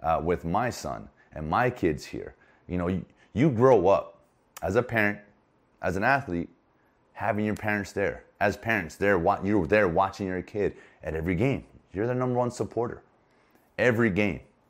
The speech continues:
For years. And for that just to come to a complete stop, that's, that's tough to deal with, you know? There's nothing better than live action in person.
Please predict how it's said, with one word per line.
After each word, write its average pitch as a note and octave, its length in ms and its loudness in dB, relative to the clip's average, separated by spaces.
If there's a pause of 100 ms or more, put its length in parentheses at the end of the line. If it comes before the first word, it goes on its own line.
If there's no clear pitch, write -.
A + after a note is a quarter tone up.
(440)
For G2 160 0
years. F2+ 680 4 (760)
And G2 140 -2
for F2+ 120 -2
that G#2+ 260 6
just A2+ 200 -4
to G2 80 0
come A2+ 300 -4
to - 120 0
a D#2 80 0
complete E2+ 500 -6
stop, - 640 -2 (960)
that's, - 440 -2
that's C3+ 180 -6
tough D#3 220 0
to D#3 80 -2
deal D3 240 2
with, F2+ 140 -2 (420)
you E2+ 80 -12
know? G#2+ 340 -6
There's G#2 160 -2
nothing C#3+ 320 2
better C3 240 8
than F#2+ 200 0
live G#2 600 6
action F#2+ 520 0
in G2+ 240 -2
person. F#2+ 400 -2